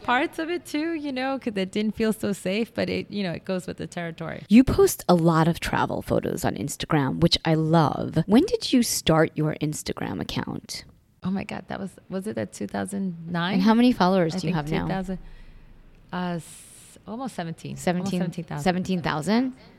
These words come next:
Speaker 2: That's
Speaker 1: Mm-hmm.
Speaker 2: amazing.
Speaker 1: Yeah.
Speaker 2: And
Speaker 1: It
Speaker 2: you
Speaker 1: took
Speaker 2: do
Speaker 1: years.
Speaker 2: it, you personally do it.
Speaker 1: I personally do it.
Speaker 2: And it's,
Speaker 1: I had
Speaker 2: it's such
Speaker 1: hired, I had hired a company, like, for a hot minute to do it. And the difference with hiring a company to do it, I felt like it was, like, double the work because I'd be like,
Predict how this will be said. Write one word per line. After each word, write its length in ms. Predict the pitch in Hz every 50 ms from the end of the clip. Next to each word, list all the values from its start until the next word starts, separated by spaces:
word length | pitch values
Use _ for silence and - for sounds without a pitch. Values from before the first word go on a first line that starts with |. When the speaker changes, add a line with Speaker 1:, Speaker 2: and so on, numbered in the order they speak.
| - -
Speaker 2:
That's 200 | 175 196 190 196
Speaker 1:
Mm-hmm. 80 | 185
Speaker 2:
amazing. 520 | 170 165 165 165 143 - 120 131 131 165 - - _ - - - _ _ _ - _ _ _ _ _ _ - 202 170 - -
Speaker 1:
Yeah. 340 | - 202 202 156 92 95 139 - - -
Speaker 2:
And 140 | 226 226
Speaker 1:
It 40 | 220
Speaker 2:
you 40 | 247 247
Speaker 1:
took 60 | -
Speaker 2:
do 120 | 233 254
Speaker 1:
years. 280 | 240 233 170 151 151 190
Speaker 2:
it, 40 | 202
you 340 | 220 226 240 247 240 - - - -
personally 680 | - - 214 220 220 - - 175 165 151 151 156 160 156
do 180 | - 185 180
it. 220 | 160 139 127 - - - - - - - - - - -
Speaker 1:
I 120 | 175 175 175
personally 360 | - - 180 151 - 160 156
do 100 | - 156 147
it. 100 | 139 - -
Speaker 2:
And 140 | 202 202 190
it's, 140 | 180 -
Speaker 1:
I 60 | 208 262
had 120 | 339 392
Speaker 2:
it's 80 | 330 233
such 120 | 202 185
Speaker 1:
hired, 300 | 185 185 190 190 185 185 -
I 120 | - 220
had 160 | 226 262 240
hired 240 | 190 175 165 165 160
a 60 | 165
company, 480 | 156 - 170 160 - 170 170 175 185 190
like, 260 | 185 180 175 160 -
for 160 | - - 165
a 60 | 160 156
hot 220 | 143 165 - -
minute 360 | - 165 160 160 170 190 - - - _ - _ - _ _ _ _ _ _ _ _ _
to 120 | - - 185
do 260 | 170 - 196 185 180
it. 200 | 190 196 214 214 -
And 180 | - - 190 196
the 80 | 180
difference 560 | 180 - 196 190 - - 202 202 202 - - -
with 160 | 185 180 - - _ _ _ _ _ _ _ _ _ _ _ _ _ _ _ - -
hiring 460 | - - - 196 190 180 185 180 180
a 80 | 175 170
company 380 | - - 175 165 170 180 180 175
to 100 | 170 170
do 160 | - 180 185
it, 100 | 185 -
I 80 | - 180
felt 180 | - - -
like 140 | 196 208 -
it 40 | 190
was, 80 | 185 208
like, 140 | 196 180
double 260 | - 185 170 175 180 175
the 100 | 185 175
work 300 | 170 165 180 185 _ -
because 240 | 196 - 190 185 185
I'd 120 | 180 170
be 80 | 175 175
like, 180 | 170 170 165